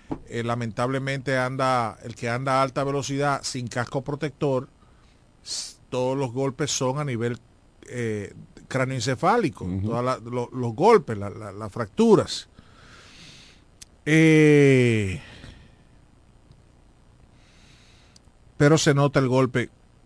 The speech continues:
Speaker 1: donde fue. No estoy estableciendo culpa, pero digo, el choque es contra la guagua. Yo quiero decir
Speaker 2: Ok.
Speaker 1: que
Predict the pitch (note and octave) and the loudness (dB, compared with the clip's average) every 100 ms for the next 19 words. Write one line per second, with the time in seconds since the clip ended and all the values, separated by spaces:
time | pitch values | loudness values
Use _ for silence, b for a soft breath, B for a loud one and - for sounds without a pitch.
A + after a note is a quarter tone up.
0 | _ B2+ B2+ A#2+ A2 - G#3 A2 - _ | _ -4 -2 0 -2 -2 -2 -2 -8 _
1 | _ _ _ _ A2+ A#2+ B2+ - C#3+ C3+ | _ _ _ _ -8 -4 -2 2 2 2
2 | C#3+ B2+ A2 C3 A#2+ A2+ D#3 A#2+ B2 - | -2 -2 -4 -4 -4 -2 0 0 -4 -4
3 | A2+ G#2+ B2+ B2 - _ _ _ _ _ | -4 -2 -2 -2 -6 _ _ _ _ _
4 | - G#2 - A#2+ - B2+ C3 C3 - D3+ | -14 -12 -6 -6 -4 -2 -2 -4 -4 -4
5 | C#3+ - G2+ F#2+ A2 G#2 D#2+ D2+ _ b | -4 -6 -8 -6 -4 -6 -8 -18 _ b
6 | b b b b b b b b b _ | b b b b b b b b b _
7 | _ _ _ _ A#2+ B3 C#4 C4+ B3+ F#3+ | _ _ _ _ -4 -4 0 2 4 2
8 | - F3+ F3 D#3 C#3 A#2+ - F2 C#3 C#3+ | 0 -4 -4 -2 -2 -4 -8 -6 -2 0
9 | C#3+ C#3 C3+ C3 B2+ A#2 | 0 0 0 0 -2 -4